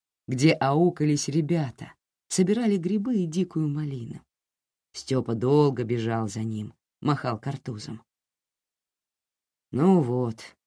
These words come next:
сказал Петр, когда Степа вернулся, «теперь жучище этот расскажет своим про войну и про геройское свое поведение. Соберет всех жуков под можжевельником,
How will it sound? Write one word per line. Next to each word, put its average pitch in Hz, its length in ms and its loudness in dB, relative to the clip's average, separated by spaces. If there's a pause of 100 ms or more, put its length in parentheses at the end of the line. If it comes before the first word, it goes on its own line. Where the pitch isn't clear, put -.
(560)
сказал 120 540 -4
Петр, 147 460 2 (240)
когда 135 280 -2
Степа 123 340 -4
вернулся, 110 640 -6 (680)
«теперь 185 500 4
жучище 151 800 0
этот 147 260 -4
расскажет 160 680 -2
своим 147 420 -2
про 131 180 -2
войну 120 640 0 (580)
и 190 240 6
про 247 200 2
геройское 180 580 6
свое 139 340 2
поведение. 131 720 0 (560)
Соберет 151 600 2
всех 214 280 4
жуков 196 460 2
под 170 180 0
можжевельником, 170 920 2